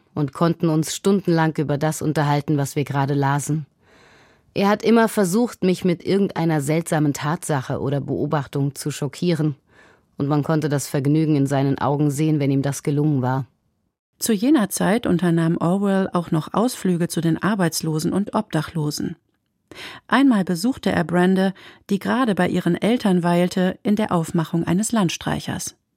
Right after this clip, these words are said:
Speaker 1: Er sah wirklich furchtbar aus. Und meine Mutter fand es überhaupt nicht komisch.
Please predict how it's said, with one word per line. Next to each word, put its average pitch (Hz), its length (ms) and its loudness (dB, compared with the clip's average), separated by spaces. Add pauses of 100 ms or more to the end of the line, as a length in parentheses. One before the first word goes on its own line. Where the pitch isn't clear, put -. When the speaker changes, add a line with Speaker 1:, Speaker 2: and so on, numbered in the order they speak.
(300)
Speaker 1:
Er 180 120 0
sah 165 240 2
wirklich 170 380 0
furchtbar 147 480 -2
aus. 147 280 -4 (280)
Und 196 120 4
meine 190 200 6
Mutter 233 320 2
fand 214 240 0
es 196 120 -6
überhaupt 156 480 -4
nicht 117 220 -6
komisch. 135 520 -2